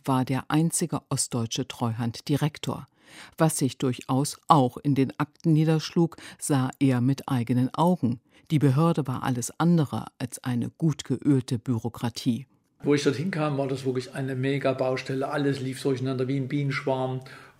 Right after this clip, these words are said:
Speaker 2: Es war ein absolut situatives Handeln. Es gab noch nicht die westdeutsche Bürokratie.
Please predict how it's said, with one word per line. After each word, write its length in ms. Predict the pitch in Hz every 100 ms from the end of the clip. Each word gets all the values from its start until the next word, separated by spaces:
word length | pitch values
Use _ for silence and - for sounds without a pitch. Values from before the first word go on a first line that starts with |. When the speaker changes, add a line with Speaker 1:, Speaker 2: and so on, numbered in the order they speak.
| -
Speaker 2:
Es 160 | 123
war 140 | 135 156
ein 120 | 156 -
absolut 380 | - - 156 147
situatives 720 | - 156 147 135 147 127 -
Handeln. 380 | 143 135 131 120
Es 160 | 143 -
gab 180 | 139 147
noch 80 |
nicht 220 | 143 139 151
die 200 | 143 135
westdeutsche 380 | 147 - 139 135
Bürokratie. 840 | 131 123 120 135 131 135 135 139